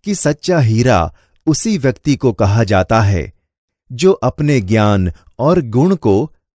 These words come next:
आचरण में लाता हो। तो बाल दोस्तों, आप भी अपने माता-पिता की सेवा तथा बड़ों का आदर करना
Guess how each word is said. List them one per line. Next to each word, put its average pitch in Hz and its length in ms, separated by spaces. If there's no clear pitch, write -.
आचरण 104 480
में 113 180
लाता 101 320
हो। 87 440
तो 202 100
बाल 135 280
दोस्तों, 104 500
आप 196 220
भी 170 240
अपने 143 380
माता-पिता 107 720
की 117 180
सेवा 101 560
तथा 180 280
बड़ों 120 420
का 104 160
आदर 98 460
करना 98 540